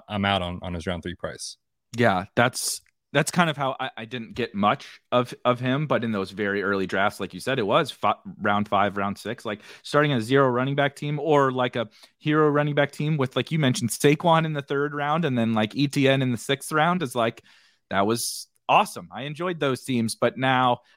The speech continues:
Speaker 2: um, I am still, you know, taking some, some Saquon. I'm a sucker for Saquon, but E T N, I mean, that was, that's a huge, huge rise that I don't think is taking into account really anything that you kind of just outlined about him. Or <laughs> again, I,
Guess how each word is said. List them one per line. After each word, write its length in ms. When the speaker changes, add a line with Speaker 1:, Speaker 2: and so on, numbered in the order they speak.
Speaker 2:
um, 400
I 80
am 140
still, 400
you 100
know, 100
taking 360
some, 280
some 180
Saquon. 380
I'm 120
a 20
sucker 300
for 80
Saquon, 440
but 200
E 140
T 220
N, 120
I 60
mean, 140
that 120
was, 140
that's 220
a 40
huge, 460
huge 240
rise 380
that 120
I 60
don't 260
think 220
is 80
taking 260
into 220
account 320
really 280
anything 420
that 80
you 140
kind 220
of 160
just 540
outlined 320
about 220
him. 220
Or 420
<laughs> 380
again, 280
I, 220